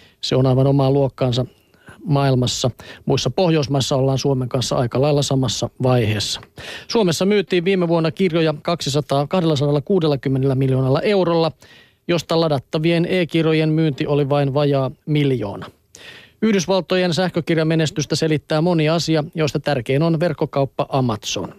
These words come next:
Se käytännössä loi e-kirjojen markkinat hinnoittelemalla kirjat niin houkutteleviksi, että ihmiset ostaisivat myös Amazonin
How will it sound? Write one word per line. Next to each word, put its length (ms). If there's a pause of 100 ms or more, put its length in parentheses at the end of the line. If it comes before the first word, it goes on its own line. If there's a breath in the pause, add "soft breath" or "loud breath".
Se 140
käytännössä 600
loi 280
e-kirjojen 560
markkinat 600 (340 soft breath)
hinnoittelemalla 600
kirjat 360
niin 180
houkutteleviksi, 800
että 320
ihmiset 420
ostaisivat 600
myös 300 (520 loud breath)
Amazonin 640